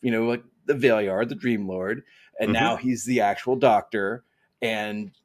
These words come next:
Speaker 1: now he has to, like, face that. What does that mean for himself, and who is he? Is he, you know, a good person, whatever? And, like, I think you could play up a lot of the, you know, like,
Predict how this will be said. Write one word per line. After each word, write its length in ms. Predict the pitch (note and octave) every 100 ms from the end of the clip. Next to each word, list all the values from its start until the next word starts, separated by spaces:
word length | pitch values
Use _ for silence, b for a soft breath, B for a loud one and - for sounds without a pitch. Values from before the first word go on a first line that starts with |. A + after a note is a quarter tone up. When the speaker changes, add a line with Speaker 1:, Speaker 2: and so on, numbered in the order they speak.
| _
Speaker 1:
now 340 | A2 G#2+ G#2+ A2
he 120 | G#2+
has 260 | A#2 G#2+ -
to, 160 | B2
like, 340 | A#2 A2+ A#2+ - _
face 400 | - A#2 A2+ -
that. 360 | A2 A2 -
What 140 | G#2+ G#2
does 100 | G2+
that 160 | A#2+
mean 220 | A2 A2+ A2+
for 160 | A2
himself, 600 | A2 G2+ A#2+ G2 A2 -
and 220 | G2 G2 -
who 180 | A2+ A2
is 220 | A2 G#2+
he? 180 | G#2 A2+
Is 120 | -
he, 120 | G#2 F#2+ - b -
you 120 | G2+
know, 160 | F#2+ G2+
a 60 |
good 240 | - A2+ -
person, 340 | A2+ A2 G#2+
whatever? 380 | G#2 G2+ G#2 A#2
And, 80 | G#2
like, 140 | G2
I 60 | G2+
think 160 | A2+
you 60 | G#2
could 200 | - F#2+
play 240 | - A#2 A2
up 140 | A2+
a 40 |
lot 200 | G#2 G#2
of 80 | G2
the, 240 | G2+ G2+ - B B B -
you 180 | D2 A#2
know, 440 | G#2+ G#2 G2+ G2 G2
like, 460 | G2+ G2+ F#2+ - -